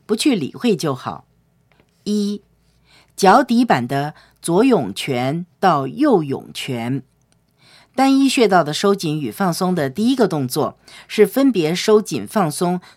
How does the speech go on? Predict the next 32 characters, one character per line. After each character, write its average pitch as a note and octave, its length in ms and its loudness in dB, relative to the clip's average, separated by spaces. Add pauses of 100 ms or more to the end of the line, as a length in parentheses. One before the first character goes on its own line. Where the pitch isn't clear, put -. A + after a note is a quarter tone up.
左 C#3+ 280 2
右 G#3 260 2
脚 D3+ 300 0
底 C3+ 160 -8
的 C3+ 240 -6 (220)
涌 A#2 300 -4
泉 B2 320 -8
穴。 - 360 -2 (760)
一、 G3 300 -4 (720)
看 C#4 240 4
看 F3 340 0
你 D3 140 -2
的 D3 100 -8
脚 D3 240 0
底， - 260 -6 (260)
想 G3 220 4
象 B3 160 2
一 A#3+ 80 0
条 F3 260 0
中 B3 220 0
心 A#3+ 220 0
线 F#3+ 340 -6 (220)
从 F#3 260 -4
脚 B2+ 260 -2
的 C3+ 240 -2
食 A3 300 -2
指 C3 320 -8 (140)
和 D#3 260 -2
中 B3 260 0
指 G3+ 160 -2
指 F#3 220 -4
缝 G3+ 320 -2